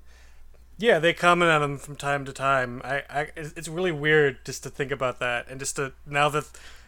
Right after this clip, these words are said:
they almost always respond to my tweets, especially from, like, the Rare handle, and it's like, or the Rare and Friends handle. It's just really,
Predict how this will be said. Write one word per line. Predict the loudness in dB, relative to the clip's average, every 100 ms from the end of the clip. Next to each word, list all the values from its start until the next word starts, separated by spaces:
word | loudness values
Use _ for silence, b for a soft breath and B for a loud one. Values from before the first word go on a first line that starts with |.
| B -20 -20 -20 -20 -12 0
they | 0 2 4
almost | 4 4 0 -4 -8
always | -4 -2 -2 -4
respond | -8 -2 2 2 0
to | -6
my | -8 -8
tweets, | -10 -10 -10 -12
especially | -10 -8 -8 -10 -12
from, | -10 -10 -8
like, | -10 -10
the | -10 -10 -10 -12
Rare | -6 -6 -4
handle, | -8 -8 -10 -10
and | -12
it's | -12 -8
like, | -6 -8 -14 -20 b b b b -16 -10
or | -6
the |
Rare | -2 -2
and | -2
Friends | -6 -8 -6
handle. | -6 -6 -10
It's | -8
just | -10 -6
really, | -6 -6